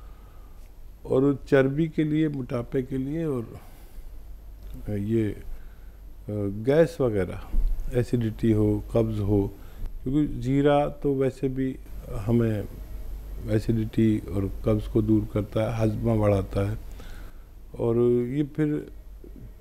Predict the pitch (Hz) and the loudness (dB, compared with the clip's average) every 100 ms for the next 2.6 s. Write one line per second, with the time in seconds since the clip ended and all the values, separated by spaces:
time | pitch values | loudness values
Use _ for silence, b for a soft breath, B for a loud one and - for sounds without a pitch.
0 | - 165 160 160 151 143 135 127 135 127 | 0 0 2 2 4 4 4 4 0 4
1 | 127 127 117 107 - 95 - 101 - 156 | 6 6 6 2 2 2 4 0 2 4
2 | 160 139 160 165 - | 4 8 8 8 6